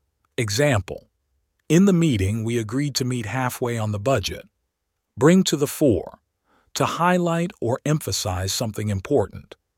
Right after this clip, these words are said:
like Mike's presentation brought to the fore our team's technical expertise. Seal the deal, to finalize or conclude an agreement successfully.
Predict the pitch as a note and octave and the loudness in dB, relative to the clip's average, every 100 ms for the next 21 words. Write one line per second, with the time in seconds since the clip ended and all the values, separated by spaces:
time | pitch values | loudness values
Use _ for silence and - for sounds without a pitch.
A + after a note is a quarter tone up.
0 | _ - B2+ A#2 - _ - - A2 D3 | _ 0 2 2 -6 _ -20 -12 0 2
1 | F#3+ - - C3+ A#2 G#2+ C#3 B2+ - F#2+ | 2 0 -2 -2 -2 -4 -4 -2 -2 -4
2 | G2 A2 C3+ - A#2 G#2+ - D3 A2 G#2 | -2 0 0 -2 -6 -8 -4 0 0 0
3 | G#2+ G#2+ - C#3+ B2+ A#2 - D#3 - A#2 | -2 -4 -6 -6 -4 -4 -4 -6 -6 -8
4 | - A#2 - A2+ - G#2 F#2+ D#3+ G#2+ E2+ | -6 -6 -4 -6 -6 -8 -8 -6 -6 -8
5 | - - - _ _ _ _ _ - - | -12 -12 -12 _ _ _ _ _ -8 -4
6 | - F#3 F#3 C#3+ A2 C#3+ A2+ D#2 - _ | 0 2 2 0 -4 -2 -2 -4 -10 _
7 | _ _ _ - A2 - D#3 E3+ F3 D#3+ | _ _ _ -6 -6 0 2 2 0 0
8 | D3+ D3+ C#3 B2+ A2 A#2 G#2 - E3+ A#2+ | -2 -2 -2 -2 -4 -4 -8 -4 -2 -2
9 | G#2+ - A2 G2+ B2+ D3+ F#2+ G2+ - - | -2 -4 -6 -6 -4 -2 -2 -4 -8 -6
10 | - C#3+ - F2 D#2 - | -4 -4 -4 -8 -12 -16